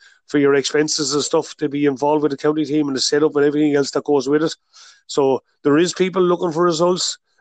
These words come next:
Uh, there is a lot of chairmen. I know the chairman down here got on very well with Davy, and there's some guys on the committee didn't really appreciate Davy for what he was doing. So they thought it was, it was a bit too far for what we were doing. And, you know,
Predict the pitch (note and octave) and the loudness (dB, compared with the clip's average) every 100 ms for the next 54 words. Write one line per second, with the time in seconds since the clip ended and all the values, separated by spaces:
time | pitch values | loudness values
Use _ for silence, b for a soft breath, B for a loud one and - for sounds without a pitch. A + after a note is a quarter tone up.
0 | - C3+ C3 B2+ C3+ C3 C#3 C#3+ D#3 C#3+ | -4 0 0 2 0 2 2 4 2 0
1 | - _ _ _ _ - D#3+ D#3+ D#3+ E3 | -6 _ _ _ _ 0 0 2 2 0
2 | C#3+ _ C#3+ D3+ D#3 C#3+ - D#3 D3+ D3 | -2 _ -2 2 2 2 0 0 2 2
3 | D3+ C3+ D3+ C#3+ C#3 C#3+ C#3 D3+ D#3 D3 | 2 2 2 2 0 0 2 4 4 4
4 | D3+ C#3+ D3+ D#3 E3 D#3 C#3 C3 - _ | 2 2 0 0 0 -2 -2 -6 -8 _
5 | _ _ - - D3+ D#3 D3+ D3+ D#3 D#3 | _ _ -10 -2 -2 0 2 2 2 0
6 | D#3 D#3 D#3 D#3 D#3+ E3 D3+ D3 D#3+ E3 | -2 -2 0 0 -2 -4 -10 -2 0 0
7 | E3+ D#3 - F#3 - F3 D3+ D3 C#3 C3 | -2 -4 -2 -2 0 0 2 2 0 -2
8 | C#3 C3+ C3+ C3 A#2+ C#3+ C3 A2+ C#3 B2 | -2 0 2 0 0 0 0 -2 0 0
9 | - b b b D3+ D3+ D3 D3+ D3 C#3 | -2 b b b 0 2 0 0 0 0
10 | D3+ D3 C#3 C#3+ C#3+ D#3+ D3 D3+ D3 C#3+ | -2 -2 0 -2 -2 -2 0 0 0 0
11 | D3+ C#3+ D3 D3 C#3 C3+ D#3 E3 D#3 C3 | 0 0 2 2 2 2 2 2 2 -2
12 | - b b b - D3 C#3+ D3+ D#3 | -6 b b b -2 2 4 2 0